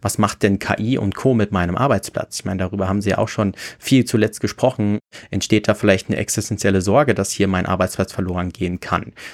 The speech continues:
So, und erstmal muss man gucken, okay, welcher Stressor ist für mich besonders relevant? Und bleiben wir jetzt aber mal beim Beispiel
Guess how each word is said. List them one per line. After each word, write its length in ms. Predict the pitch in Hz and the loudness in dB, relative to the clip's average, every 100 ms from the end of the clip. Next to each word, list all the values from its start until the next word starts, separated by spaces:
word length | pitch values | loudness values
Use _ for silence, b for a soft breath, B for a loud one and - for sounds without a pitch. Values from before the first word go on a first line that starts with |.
| B | B
So, 140 | - | -10
und 340 | - - 98 - - | -10 -4 -4 -4 -2
erstmal 320 | 127 143 135 | -2 2 2
muss 160 | 117 107 | 2 0
man 100 | 98 | 0
gucken, 220 | - 110 | 0 -2
okay, 220 | 101 110 | 0 2
welcher 220 | 104 107 | 2 2
Stressor 320 | - 113 - | 0 -2 0
ist 100 | 101 | -4
für 100 | - | 0
mich 160 | 101 - | -2 0
besonders 400 | 95 95 95 - | -2 0 -2 -2
relevant? 420 | 92 85 - - B B B B | -4 -4 -6 -8 B B B B
Und 340 | - 98 - - | -2 -2 0 2
bleiben 220 | 110 143 | 2 4
wir 60 | |
jetzt 140 | 120 - | 2 4
aber 120 | 107 | 4
mal 120 | 101 | 2
beim 180 | 95 87 | 0 2
Beispiel 560 | 95 117 - 107 104 | 2 2 0 2 2